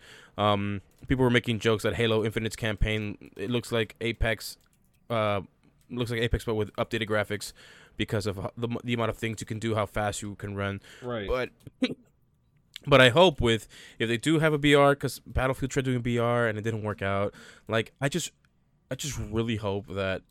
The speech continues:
Speaker 1: this whole B R meta, this whole B R stuff, uh, doesn't get th-, splashed into it just because, like, hey, it's popular. We're not gonna put too much effort into it. I mean, I still don't quite enjoy Modern Warfare's solos because the solos doesn't really feel like a real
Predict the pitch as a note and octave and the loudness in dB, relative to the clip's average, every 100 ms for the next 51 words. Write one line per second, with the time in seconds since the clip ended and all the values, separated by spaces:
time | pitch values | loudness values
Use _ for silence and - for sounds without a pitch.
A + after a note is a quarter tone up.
0 | _ - A#2 - A#2 G#2 - G#2+ G#2+ G2+ | _ -12 -10 -2 -2 -2 -4 -2 0 2
1 | G#2 - _ _ _ - G#2 G2+ G2+ G#2 | 0 -2 _ _ _ -12 -6 -2 2 2
2 | G2 G#2 G2 G2 G2 F#2 - F#2 F#2+ - | 0 -2 -4 -4 -4 -4 -4 -4 -6 -8
3 | - - - _ G2+ G2 F#2 F2+ - _ | -20 -20 -20 _ -4 0 0 -2 -4 _
4 | - B2+ C3 B2+ C3+ B2+ - - - B2+ | -20 -2 0 2 2 -2 -4 -14 -4 0
5 | A#2 - _ - - - - - - A#2 | 0 -2 _ -20 -20 -18 -10 -4 0 2
6 | A2+ - A#2 A2 - A2 G#2+ - _ - | 2 0 -4 -6 -4 -2 -2 -4 _ -12
7 | C3 - B2 A#2+ G#2+ A2+ A2 A#2 G#2+ - | -8 -6 -4 -4 -2 -2 0 -2 -2 -2
8 | A2 G#2+ G2+ G2+ F#2+ _ _ G#2+ A2 G#2+ | -2 0 -2 -6 -8 _ _ -4 -2 -4
9 | G2+ A#2 - G#2+ G#2+ - G#2 G2+ F#2+ F#2+ | 0 0 0 -6 -6 -6 -6 -6 -8 -6
10 | G2 - - - - F#2+ B2 A2+ A#2 - | -6 -8 -14 -20 -8 -2 -2 -2 -4 0
11 | C#3+ C3 A#2+ A#2 A2+ - A2+ G#2+ G#2 A2+ | 4 4 4 -2 -2 0 0 0 -2 0
12 | G#2+ G2+ G2 - A2+ G#2+ G#2+ G#2+ A2 G#2+ | 2 2 -2 -4 -4 -4 -2 -4 -2 -4
13 | G2 - - G#2+ A2+ B2+ C#3 - A2 A#2 | -4 -8 -4 0 2 4 2 -2 -2 -2
14 | G#2+ A2 - A2+ A#2 A2 G#2 G#2+ A2 G#2+ | -2 -4 -4 -2 0 0 -2 -4 -4 -6
15 | G#2 A2+ G#2+ G2+ G2 G#2 A2 G#2 G2+ | -6 -6 -6 -4 -4 0 2 2 0